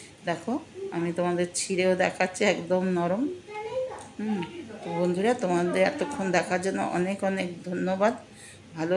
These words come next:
থাকবে, সুস্থ থাকবে, সাবধানে থাকবে। তো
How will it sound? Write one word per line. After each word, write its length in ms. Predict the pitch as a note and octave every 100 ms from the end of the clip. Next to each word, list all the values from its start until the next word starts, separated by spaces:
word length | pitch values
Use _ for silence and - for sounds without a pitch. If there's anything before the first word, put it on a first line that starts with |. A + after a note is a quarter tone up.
| F#3+
থাকবে, 320 | F3+ F3 F#3 A3 -
সুস্থ 260 | F3 - - F3 F#3
থাকবে, 300 | F#3 F3+ A3 B3+ -
সাবধানে 500 | F3 F3 E3+ F3 F3 F3+
থাকবে। 300 | F3+ F#3+ G#3 C#4 - - - - - -
তো 100 | -